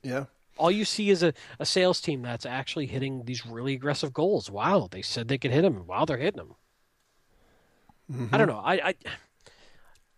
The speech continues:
Speaker 1: I
Speaker 2: you're right. At a, at a very senior level, somebody should have seen this cognitive dissonance being set up.
Speaker 1: Right.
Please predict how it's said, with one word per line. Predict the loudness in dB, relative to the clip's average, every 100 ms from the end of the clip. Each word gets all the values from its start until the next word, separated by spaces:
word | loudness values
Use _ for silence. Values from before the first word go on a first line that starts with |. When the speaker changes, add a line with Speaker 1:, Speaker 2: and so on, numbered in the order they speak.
| -4
Speaker 1:
I | 0
Speaker 2:
you're |
right. | 4 2 2
At | 0
a, | 0
at | 0
a |
very | 0 2 2 0 -6
senior | -10 -8 -6 -4 -4
level, | 0 2 2 0
somebody | -6 -4 -2 -2 -2 -2
should | -4 -6
have | -6
seen | -4 -4
this | -4
cognitive | -2 0 0 -4
dissonance | -6 -6 -8 -12
being | -14 -12
set | -10 -10
up. | -12 -14 -20 _ _ _ _ _ _ _ _ _ _ _ _ _ _ _ -20 _ -10
Speaker 1:
Right. | -8 -10